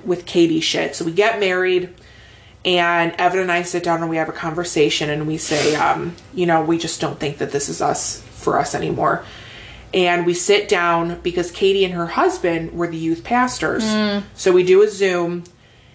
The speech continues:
Speaker 1: and, you know, we say, you know, "We just don't think that this is for us anymore." And mind you, I've, I've been in this for close to four years.
Speaker 2: The church.
Speaker 1: Yeah. I've been a youth leader in their church with them for, like, two years. And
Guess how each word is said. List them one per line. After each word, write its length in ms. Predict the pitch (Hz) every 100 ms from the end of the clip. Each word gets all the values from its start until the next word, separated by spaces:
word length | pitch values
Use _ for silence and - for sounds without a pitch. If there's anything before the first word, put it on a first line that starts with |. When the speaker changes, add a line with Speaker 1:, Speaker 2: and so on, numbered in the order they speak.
| -
Speaker 1:
and, 340 | 170 175 170
you 100 | 175
know, 160 | 170 160
we 120 | 165
say, 300 | 170 - 160
you 100 | 160
know, 120 | 170 165
"We 120 | 165
just 240 | 160 -
don't 180 | 165 165
think 180 | 165 160
that 120 | 156
this 160 | 143 -
is 220 | - -
for 200 | - 175
us 180 | 202 202
anymore." 260 | 202 196
And 80 | 196
mind 240 | 220 311 247
you, 140 | 196
I've, 220 | 214 -
I've 200 | - 262
been 140 | 247 175
in 120 | 156
this 280 | 160 190 -
for 460 | - 160 151 156 -
close 320 | - 202 -
to 60 |
four 340 | 170 - 180 175
years. 640 | - 165 156 113 - - -
Speaker 2:
The 80 | -
church. 500 | - 196 - - - -
Speaker 1:
Yeah. 360 | 175 147 - - - - - -
I've 60 | 180
been 100 | 165
a 40 |
youth 320 | 165 196 202
leader 360 | 202 190 190 185
in 220 | - 170
their 220 | 165 165
church 680 | 165 - 185 185 185 - - -
with 320 | - 185 233 -
them 320 | 208 170 175
for, 160 | 175
like, 220 | 165 151 -
two 300 | - 226 220
years. 640 | 208 196 190 190 185 - - - - - - - -
And 760 | 185 185 180 175 170 170 165 -